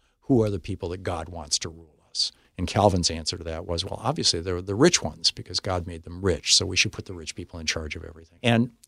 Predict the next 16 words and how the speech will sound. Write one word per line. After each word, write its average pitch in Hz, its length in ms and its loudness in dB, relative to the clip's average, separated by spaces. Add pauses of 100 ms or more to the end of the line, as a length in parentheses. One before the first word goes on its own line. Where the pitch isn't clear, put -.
this 117 160 4
whole 160 380 4
argument 113 420 2
in 104 60 -10
favor 98 420 4
of, 90 300 -2 (180)
of 90 140 -6
judicial 95 420 0
review 110 380 4
is 104 160 0
really 175 320 2
a 127 40 4
variation 127 600 0
on 123 80 -6
that 131 120 -10
argument. 147 360 -12